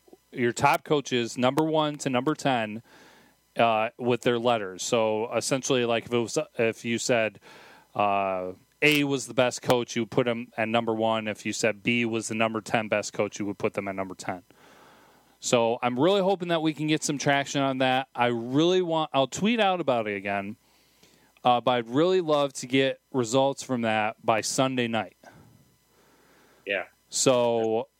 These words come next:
Speaker 1: um, so if you listen to this, you're interested, it's simple, it shouldn't take too long. Tr-,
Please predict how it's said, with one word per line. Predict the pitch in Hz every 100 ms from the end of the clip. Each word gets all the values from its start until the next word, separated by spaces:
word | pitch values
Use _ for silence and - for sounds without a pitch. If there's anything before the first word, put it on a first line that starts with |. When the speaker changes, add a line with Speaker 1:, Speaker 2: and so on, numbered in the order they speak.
| -
Speaker 1:
um, | 117 113 107 104 98 95 - -
so | -
if | 127
you | 120
listen | 123 196 202 196
to |
this, | 190 180 - - - -
you're | 123 143
interested, | 170 175 156 - 156 147
it's | - -
simple, | - 190 185 175
it | 143
shouldn't | 127 165 175
take | - 175
too | - 160
long. | 151 147 135
Tr-, | -